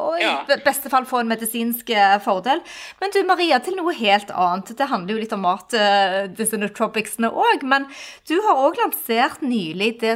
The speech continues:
Speaker 1: som, eh, ser du kaller for meal planner. Kan ikke du fortelle
Speaker 2: Ja.
Speaker 1: oss litt, hva slags type,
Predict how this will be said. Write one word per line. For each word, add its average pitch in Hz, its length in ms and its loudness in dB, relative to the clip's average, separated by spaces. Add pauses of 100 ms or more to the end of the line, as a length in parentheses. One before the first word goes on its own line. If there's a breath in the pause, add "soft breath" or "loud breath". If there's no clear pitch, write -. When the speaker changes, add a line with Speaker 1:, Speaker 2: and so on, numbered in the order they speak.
Speaker 1:
som, 220 280 -2
eh, 208 200 -2
ser 208 480 2
du 214 80 -8
kaller 175 400 -4
for 208 140 -2
meal 196 420 -4 (180)
planner. 170 540 -4 (320 loud breath)
Kan 415 160 -2
ikke 415 160 -10
du 381 80 -4
fortelle 226 260 0
Speaker 2:
Ja. 233 60 2
Speaker 1:
oss - 140 -4
litt, 196 280 -8
hva 240 120 -2
slags 277 200 -8
type, 233 440 0